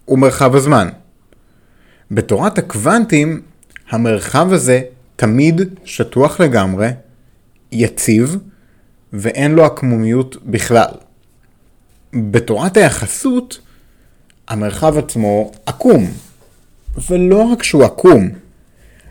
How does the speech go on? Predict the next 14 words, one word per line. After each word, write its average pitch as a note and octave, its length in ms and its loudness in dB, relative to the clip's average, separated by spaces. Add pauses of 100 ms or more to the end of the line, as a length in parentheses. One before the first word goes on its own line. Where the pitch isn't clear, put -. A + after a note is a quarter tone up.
(200)
עצם F#3+ 340 0
הקיום D#3+ 640 0
של G2+ 180 0
החלקיקים D#3 760 -2
על A#2 100 2
המרחב G#2 580 0 (760)
הוא F3 160 -2
מה G3 140 2
שמעקם E3 800 0
את C3+ 120 0
המרחב A#2 520 2
הזה. G2+ 200 0 (2750)
הבעיה A2+ 580 4
היא G#2+ 320 2